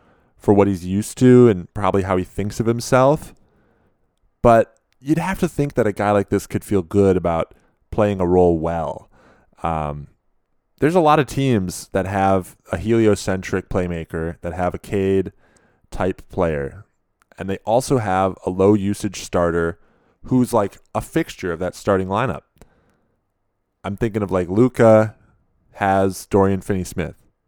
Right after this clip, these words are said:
LeBron has, like, everyone on that team. The Lakers are, are, are, ton-, are just full of Hamadus. But it works if you play your role.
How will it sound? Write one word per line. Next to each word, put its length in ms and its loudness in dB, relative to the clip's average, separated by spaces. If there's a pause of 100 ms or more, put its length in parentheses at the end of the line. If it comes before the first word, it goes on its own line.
(1300)
LeBron 600 4
has, 500 -2
like, 360 -4
everyone 380 0
on 100 -4
that 180 -6
team. 280 -16 (800)
The 100 0
Lakers 360 2
are, 200 4
are, 260 4 (180)
are, 160 2
ton-, 300 -4
are 200 0
just 200 -6
full 220 2
of 80 0
Hamadus. 640 -8 (1200)
But 120 6
it 100 4
works 300 6
if 160 0
you 80 0
play 320 2
your 200 4
role. 540 4